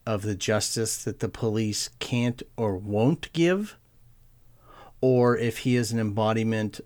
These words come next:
of the punishment that they should never be allowed to perpetrate. Like, I, I,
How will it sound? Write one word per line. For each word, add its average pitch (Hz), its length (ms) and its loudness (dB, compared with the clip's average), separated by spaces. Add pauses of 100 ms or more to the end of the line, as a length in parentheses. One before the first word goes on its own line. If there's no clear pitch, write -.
(160)
of 113 220 -2
the 113 120 0
punishment 107 720 -4
that 113 220 0
they 110 200 2
should 120 480 -2
never 113 640 4
be 107 160 2
allowed 98 600 -2 (420)
to 139 100 -2
perpetrate. - 580 -4 (440)
Like, 139 180 8
I, 127 140 8
I, 120 260 2